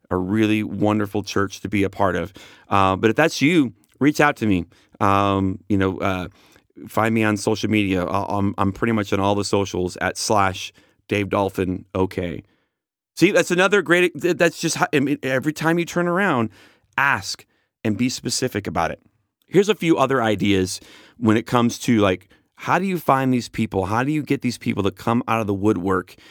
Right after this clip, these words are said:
um, that are in your church, in your community, um, that would be available? Maybe you offer something that is attractive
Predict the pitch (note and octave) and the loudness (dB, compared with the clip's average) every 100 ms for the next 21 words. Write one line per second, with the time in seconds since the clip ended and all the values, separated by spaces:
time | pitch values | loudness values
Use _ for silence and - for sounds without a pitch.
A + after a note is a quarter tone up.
0 | - - - F#2 F2+ F#2 - F#2+ G#2+ G#2+ | -20 -18 -4 0 0 0 -2 0 0 2
1 | G#2+ G2+ G2 G2 G#2+ G#2+ A#2 - A2 G#2 | 2 2 2 0 0 0 0 -2 0 0
2 | G2+ A2 G2 - G2+ F#2+ F#2+ F#2 F#2 E2+ | 0 -2 -2 0 0 2 2 0 0 -4
3 | - - - F#2 F#2 F#2+ A2 G#2 G#2+ G2 | -10 -20 -4 0 0 0 0 0 2 0
4 | G2+ F#2+ F#2+ F#2+ F#2 F2+ F2 - - - | 0 0 2 0 0 0 -4 -6 -20 -20
5 | - _ _ _ G#2+ C3 F3+ A3 G#3 F3 | -20 _ _ _ 0 2 2 0 0 0
6 | - A#2 E3 C3+ G#2+ F#2+ G2 E2+ E2+ - | 0 -2 -2 -2 -2 -2 -2 -2 -4 -8
7 | _ _ _ _ G2 A2 G#2 G2 - C3+ | _ _ _ _ -2 0 0 -4 -2 0
8 | D3+ - G2 F#2 - | 0 2 2 2 -2